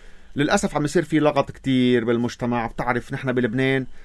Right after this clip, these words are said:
يعني إذا كان في مشكلة طب-، صحية كل الناس بتصير أطباء.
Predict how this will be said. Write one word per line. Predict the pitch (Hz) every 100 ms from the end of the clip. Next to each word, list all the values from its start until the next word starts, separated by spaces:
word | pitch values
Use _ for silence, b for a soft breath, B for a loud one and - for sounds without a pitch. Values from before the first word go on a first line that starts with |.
| b 120
يعني | 123
إذا | 131
كان | 127 151
في | 151
مشكلة | 156 - 151
طب-، | 147 151
صحية | 147 156 - 156 143 143 143
كل | 139 156
الناس | 147 143
بتصير | 131 143 -
أطباء. | 123 131 107 101